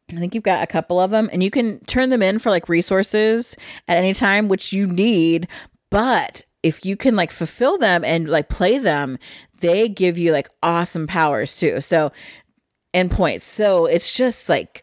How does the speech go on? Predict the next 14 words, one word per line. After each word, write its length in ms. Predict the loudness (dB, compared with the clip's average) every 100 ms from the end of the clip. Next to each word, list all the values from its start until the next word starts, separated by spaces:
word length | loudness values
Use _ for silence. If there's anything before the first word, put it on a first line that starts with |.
| -4
ooh, 420 | 0 2 2 2
you're 200 | 2 0
just 280 | 0 -4 -2
trying 220 | 0 0
to 60 | 0
be 140 | 0
economical, 880 | 0 0 0 2 2 0 2 2 2
but 180 | 2 0
also, 480 | -2 -2 0 2 2
like, 320 | 2 -2 -8 -20 -20 -20 -20 _ _ _ _
you're 180 | -2 0
just 200 | 0 0
trying 200 | 2 2
to, 140 | 0